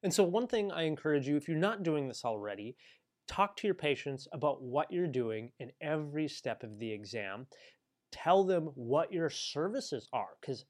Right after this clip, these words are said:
a kind of a curse of knowledge that we have is we know what we do. We know what services we offer if you're fitting specialty lenses, if you're doing vision therapy, if you're managing glaucoma, if you're detecting and treating, uh,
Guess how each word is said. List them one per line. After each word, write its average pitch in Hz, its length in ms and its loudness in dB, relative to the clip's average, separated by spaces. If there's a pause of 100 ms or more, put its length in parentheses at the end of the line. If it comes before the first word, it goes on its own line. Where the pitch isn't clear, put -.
a - 40 -8
kind 277 180 -4
of 277 80 -2
a 196 40 2
curse - 360 -4
of 123 100 -4
knowledge 139 360 2
that 165 140 2
we 160 120 0
have 160 180 4
is 135 80 -2
we 254 220 4
know 226 140 6
what 127 340 2
we 117 160 -6
do. 92 280 -14 (380)
We 202 160 6
know 202 200 8
what 147 320 8 (140)
services 143 600 0
we 123 140 -2
offer 110 340 -2
if 139 100 -4
you're 123 100 -6
fitting 113 280 -8
specialty - 580 -6
lenses, 107 440 -6
if 190 120 -6
you're 175 120 -2
doing 147 340 -2
vision 117 300 -4
therapy, 117 600 -4
if 143 140 -2
you're 131 200 -4 (360)
managing 139 680 2
glaucoma, 120 720 0
if 190 140 -6
you're 151 120 -2
detecting 139 640 -4
and 117 120 -8
treating, 135 680 -4 (240)
uh, 110 240 0